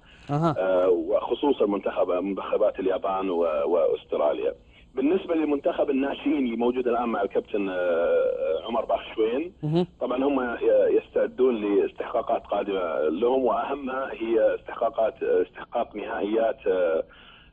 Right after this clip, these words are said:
Speaker 2: آه، نهائيات كأس آسيا التي ستقام في إيران،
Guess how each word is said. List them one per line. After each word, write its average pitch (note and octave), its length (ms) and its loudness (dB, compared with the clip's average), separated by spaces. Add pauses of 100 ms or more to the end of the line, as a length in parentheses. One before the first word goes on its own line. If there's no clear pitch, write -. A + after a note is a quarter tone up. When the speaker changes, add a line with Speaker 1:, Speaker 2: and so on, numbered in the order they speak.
(120)
Speaker 2:
آه، F2+ 420 2
نهائيات G2+ 440 0
كأس - 280 0
آسيا A2 320 2
التي F2+ 540 0
ستقام - 460 -4
في - 120 -6
إيران، G2 460 0